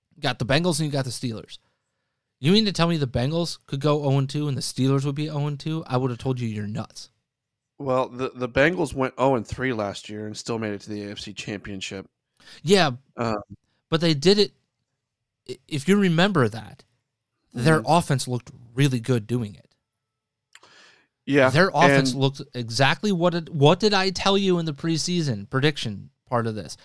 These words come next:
Speaker 1: I told you that there was gonna be a step back from this offense, and that was week one. They looked like dog crap in week one
Speaker 2: Well,
Speaker 1: on offense.
Speaker 2: well,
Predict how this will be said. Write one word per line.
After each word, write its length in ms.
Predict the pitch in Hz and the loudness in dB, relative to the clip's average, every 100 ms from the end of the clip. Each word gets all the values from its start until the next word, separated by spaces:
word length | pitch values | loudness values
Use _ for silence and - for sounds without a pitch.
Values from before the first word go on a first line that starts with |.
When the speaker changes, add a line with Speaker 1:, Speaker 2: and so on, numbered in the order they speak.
| - | -8
Speaker 1:
I 140 | 113 | -6
told 460 | 113 - - 233 151 | -6 -4 0 0 0
you 160 | 127 120 | -2 -2
that 200 | 123 117 | -4 0
there 140 | 127 | 2
was 140 | 131 | 2
gonna 180 | 127 135 | 0 -4
be 140 | 127 120 | -2 -4
a 40 | |
step 380 | - - 147 - | -4 -4 -4 -4
back 220 | 139 135 | -6 -6
from 160 | - 123 | -4 -2
this 160 | 123 | -2
offense, 420 | 131 131 110 95 - - _ _ _ | 0 -2 -4 -14 -18 -20 _ _ _
and 200 | 104 92 | -10 -6
that 180 | 104 120 | 0 2
was 160 | 170 127 | 2 2
week 220 | 156 143 | 2 4
one. 300 | 143 127 98 _ _ _ 107 | 4 4 0 _ _ _ _
They 160 | 147 | 4
looked 240 | 190 170 151 | 4 2 0
like 180 | 143 117 104 _ - | -2 -2 -14 _ -2
dog 360 | 127 143 135 | 6 6 6
crap 380 | - 101 - - _ | 2 -10 -10 -20 _
in 140 | 120 | -4
week 200 | 110 110 | -4 -4
one 180 | 107 95 | -6 -2
Speaker 2:
Well, 240 | 139 139 131 | 2 2 2
Speaker 1:
on 100 | 107 | 0
offense. 360 | 104 - - | -6 -12 -8
Speaker 2:
well, 220 | 147 151 | 0 2